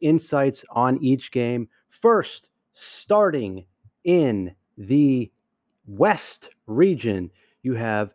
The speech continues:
number one seed Gonzaga versus number five seed Creighton. And Gonzaga has looked really impressive this tournament.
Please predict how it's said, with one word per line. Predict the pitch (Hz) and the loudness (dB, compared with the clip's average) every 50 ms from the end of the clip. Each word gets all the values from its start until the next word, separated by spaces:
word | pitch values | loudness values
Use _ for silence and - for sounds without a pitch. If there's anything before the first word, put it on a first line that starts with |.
| _ _ | _ _
number | - 143 202 220 202 185 | 0 0 2 2 2 2
one | 160 156 156 147 | 2 4 2 2
seed | 135 - - - 139 127 120 107 - - _ _ _ _ _ _ | 2 0 -2 -4 -2 -2 -2 -4 -8 -12 _ _ _ _ _ _
Gonzaga | - 117 113 101 107 147 151 147 135 120 104 104 95 95 - _ _ _ _ _ | -4 -2 -2 0 2 2 2 2 0 -2 -2 -4 -6 -6 -8 _ _ _ _ _
versus | - 151 170 151 - - 110 101 98 92 - _ _ _ _ _ _ - | 0 0 0 0 -2 -4 -4 -4 -4 -6 -10 _ _ _ _ _ _ -10
number | 95 95 113 135 151 143 127 | -6 -2 0 0 0 0 -2
five | - - - 117 107 107 104 98 | -2 -2 -2 0 0 0 -2 -4
seed | - - - 107 101 98 98 95 95 - _ _ _ | -8 -12 -10 -8 -8 -8 -8 -10 -12 -16 _ _ _
Creighton. | - - - 120 113 107 101 - 104 98 98 - _ _ _ - | -14 -6 -2 0 0 0 0 -2 -4 -8 -8 -8 _ _ _ -12
And | 110 104 98 | -12 -12 -8
Gonzaga | - 127 113 104 - 143 160 170 165 151 120 | -6 -6 -6 -2 0 0 0 0 0 -2 -2
has | 120 123 101 | -2 -2 -2
looked | 107 117 113 - - | 0 -2 -2 -2 -4
really | 101 101 117 120 120 117 | -2 0 2 2 2 2
impressive | 113 98 - - 110 104 - - 107 98 | 0 0 0 0 -2 -2 -2 -4 -6 -6
this | 95 110 101 - | -4 -6 -6 -6
tournament. | - - 107 101 101 101 101 104 | -6 -6 -4 -4 -4 -6 -8 -10